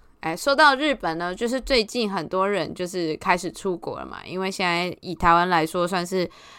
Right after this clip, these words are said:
防疫的一些相关规定都松绑了，那你现在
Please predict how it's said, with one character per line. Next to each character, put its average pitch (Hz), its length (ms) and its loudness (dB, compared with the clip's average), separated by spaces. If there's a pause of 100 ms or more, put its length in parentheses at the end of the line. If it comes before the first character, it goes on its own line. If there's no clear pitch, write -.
防 185 280 8
疫 196 380 -2
的 147 360 -4
一 - 40 -6
些 185 180 -4
相 185 180 -4
关 185 200 -2
规 180 180 2
定 180 180 -2
都 156 480 2
松 214 320 -2
绑 143 220 6
了， 113 140 -6
那 180 180 0
你 165 120 -6
现 190 140 -4
在 175 300 0